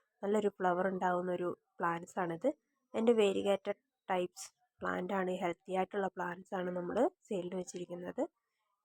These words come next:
എക്കോമേൻ്റെ അതും വേരിഗേറ്റഡ് ആണ്, വൈറ്റും റെഡിഷും കളറായിട്ടുള്ളത്. അടുത്ത ജെനിപ്രസ്. ജെനിപ്രസിൻ്റെ നല്ലൊരു ഹെൽത്തി ആയിട്ടുള്ള പ്ലാന്റ്സ് ആണ്.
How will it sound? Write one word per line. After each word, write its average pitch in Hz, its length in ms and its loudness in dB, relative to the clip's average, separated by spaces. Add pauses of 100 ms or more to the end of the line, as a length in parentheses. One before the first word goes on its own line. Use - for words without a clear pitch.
എക്കോമേൻ്റെ 220 880 6 (400)
അതും 208 260 2
വേരിഗേറ്റഡ് 190 640 0
ആണ്, 180 260 0 (160)
വൈറ്റും 190 580 -2
റെഡിഷും 180 500 -4
കളറായിട്ടുള്ളത്. 175 680 0 (800)
അടുത്ത 202 320 0
ജെനിപ്രസ്. 185 760 -2 (120)
ജെനിപ്രസിൻ്റെ 202 840 -2 (800)
നല്ലൊരു 233 420 4
ഹെൽത്തി 220 420 0
ആയിട്ടുള്ള 196 300 6
പ്ലാന്റ്സ് - 480 -8
ആണ്. 175 180 2